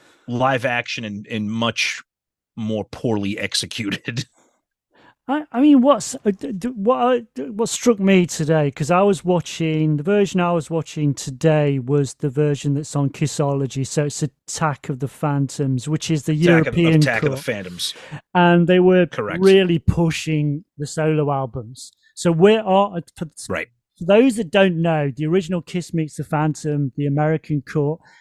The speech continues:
Speaker 2: has classic sort of Hanna-Barbera sort of cartoon type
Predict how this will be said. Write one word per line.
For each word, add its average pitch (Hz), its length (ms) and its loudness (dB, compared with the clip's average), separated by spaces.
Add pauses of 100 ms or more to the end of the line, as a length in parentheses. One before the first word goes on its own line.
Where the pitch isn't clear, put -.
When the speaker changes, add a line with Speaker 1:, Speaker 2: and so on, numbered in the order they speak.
(640)
Speaker 2:
has 180 500 -4 (240)
classic 180 520 -6
sort 156 400 -2
of 151 200 -2
Hanna-Barbera 143 1120 -4
sort 139 280 -10
of - 60 -20
cartoon 143 840 -4
type 139 360 -10